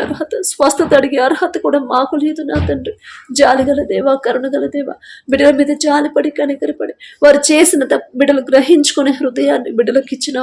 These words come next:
ప్రభు, వారి మనోనేత్రాలు తెరిచి మనస్ఫూర్తిగా నా తండ్రి వారు చేసిన తప్పు ఒప్పుకునే హృదయాన్ని నా ప్రభు బిడ్డలకు అనుగ్రహించి, మీ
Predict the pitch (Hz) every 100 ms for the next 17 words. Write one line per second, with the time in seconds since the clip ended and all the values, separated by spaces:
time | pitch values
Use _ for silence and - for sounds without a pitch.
0 | 254 277 - - - 277 247 247 269 311
1 | 294 285 262 254 - 269 254 - 381 -
2 | - - - 269 302 381 - 381 - 311
3 | 277 254 - 269 233 254 233 247 - 254
4 | - 233 247 220 254 - 254 262 233 277
5 | 254 285 294 269 240 - - - - -
6 | 247 247 269 240 247 269 240 247 - -
7 | - - - 240 233